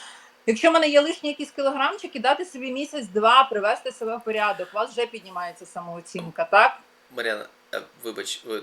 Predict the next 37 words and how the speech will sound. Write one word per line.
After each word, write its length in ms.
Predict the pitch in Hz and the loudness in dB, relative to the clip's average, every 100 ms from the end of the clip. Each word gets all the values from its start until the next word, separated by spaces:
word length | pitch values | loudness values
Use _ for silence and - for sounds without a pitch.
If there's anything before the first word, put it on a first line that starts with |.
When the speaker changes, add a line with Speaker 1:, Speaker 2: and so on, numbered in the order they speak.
| - | -8
Speaker 2:
серйозно, 480 | - 110 104 101 - | -10 -8 -8 -10 -12
я 160 | 107 | -12
тобі 180 | 110 110 | -12 -10
чесно 300 | 113 104 110 | -10 -10 -10
кажу, 260 | 104 98 104 | -12 -12 -8
я 340 | 110 110 - - | -2 -2 -2 -6
все 300 | - 120 123 | -6 -4 -4
то 160 | - | -6
саме 460 | 101 - 101 101 107 | -8 -6 -8 -10 -10
казав 460 | - 101 110 110 - - | -14 -10 -4 -4 -6 -12
у 20 | |
себе 300 | - 107 104 | -8 -6 -6
в 60 | 98 | -12
Тіктоці 460 | - - 123 - | -20 -10 -8 -6
слово 320 | - - 117 120 | -6 -4 -4 -6
в 80 | |
слово. 300 | - 101 87 | -10 -8 -8
Чесно, 300 | 92 131 113 | -4 -4 -4
я 80 | 110 | -4
теж 200 | 113 117 | -4 -6
так 140 | - 98 | -8 -12
думаю, 300 | 104 156 160 - _ _ _ _ _ _ | -12 -12 -12 -14 _ _ _ _ _ _
але 200 | - 101 | -4 -2
Speaker 1:
Так. 80 | 110 | -2
Speaker 2:
вони 200 | 120 123 | -4 -8
зразу 380 | 123 127 117 104 | -6 -2 -2 -4
налітають 720 | 101 101 101 113 151 110 - - - | -8 -10 -4 -2 -2 -4 -10 -20 -20
і 60 | |
кажуть: 480 | 113 123 104 95 - - - - _ _ | -8 -4 -2 -4 -16 -20 -20 -20 _ _
«Це 220 | - 139 | -4 -2
потребітельський, 920 | 151 - 131 127 160 151 131 - 127 | -4 -6 -10 -10 -12 -10 -8 -8 -10
ви 120 | 120 143 | -10 -6
нав'язуєте 840 | 139 135 139 147 139 127 117 113 | -6 -2 0 0 -2 -4 -4 -4
оцю 400 | 113 113 - 139 | -4 -4 -6 -6
от 140 | 135 131 | -8 -4
схему 720 | - - 127 120 127 104 73 | -4 -4 -2 -2 -2 -6 -8
людям. 420 | 107 127 120 92 | -8 -10 -10 -10